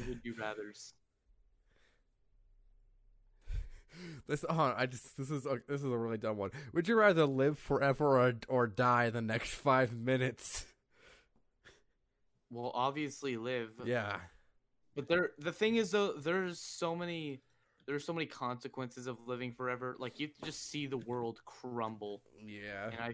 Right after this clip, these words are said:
Speaker 1: feel like I wouldn't be able to go through that mentally. Like, I feel like I, I would rather just, like,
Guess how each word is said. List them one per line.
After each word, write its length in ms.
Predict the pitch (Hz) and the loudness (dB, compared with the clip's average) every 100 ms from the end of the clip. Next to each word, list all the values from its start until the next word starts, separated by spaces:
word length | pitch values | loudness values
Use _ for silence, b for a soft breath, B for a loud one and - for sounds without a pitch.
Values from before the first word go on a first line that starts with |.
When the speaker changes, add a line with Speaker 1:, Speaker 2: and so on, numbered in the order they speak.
| 117 | -6
Speaker 1:
feel 160 | 139 135 | -6 -4
like 160 | 127 131 | -4 -4
I 40 | |
wouldn't 440 | 120 117 127 123 - | -4 -4 -4 -4 -6
be 220 | 123 120 | -4 -4
able 160 | 113 113 | -4 -6
to 80 | |
go 200 | 110 110 | -6 -6
through 260 | 110 117 107 | -6 -8 -8
that 240 | 104 107 - _ _ - | -6 -6 -8 _ _ -10
mentally. 560 | 117 110 104 110 110 107 _ _ _ _ _ | -8 -8 -8 -6 -6 -10 _ _ _ _ _
Like, 140 | 113 117 | -8 -6
I 80 | 120 | -4
feel 200 | 139 131 | -2 -2
like 220 | 123 127 | -2 -2
I, 200 | 117 113 _ _ _ _ _ - | -4 -6 _ _ _ _ _ -4
I 120 | 123 | -2
would 160 | 127 120 | -2 -2
rather 500 | 123 123 123 120 117 | -2 -2 -4 -6 -10
just, 200 | 127 120 | -12 -8
like, 180 | 127 117 | -6 -8